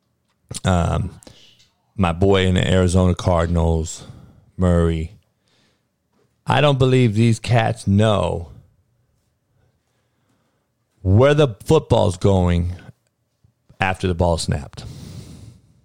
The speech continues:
where all these other guys do. That's the difference. So we need to protect the merchandise. My point is double-edged sword, meaning they're forcing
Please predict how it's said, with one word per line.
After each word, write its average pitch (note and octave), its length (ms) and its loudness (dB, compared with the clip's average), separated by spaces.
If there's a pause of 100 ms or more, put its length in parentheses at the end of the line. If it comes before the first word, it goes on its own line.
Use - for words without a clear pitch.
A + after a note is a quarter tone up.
(560)
where F#2 140 2
all E2+ 120 2
these F#2+ 140 2
other A#2 200 4
guys F2+ 320 0
do. - 260 -4 (840)
That's E3+ 280 0
the A#2+ 120 2
difference. G2 420 -2
So - 220 -2
we F3+ 160 4
need G#3 140 4
to G3 80 2
protect F3 480 0
the D#3+ 80 2
merchandise. D3 840 0 (440)
My A#2 120 2
point G#3 360 2
is D3+ 100 4
double-edged C#3 420 4
sword, D#3+ 280 2
meaning A#2+ 340 4 (540)
they're D#3+ 280 2
forcing F#3+ 720 2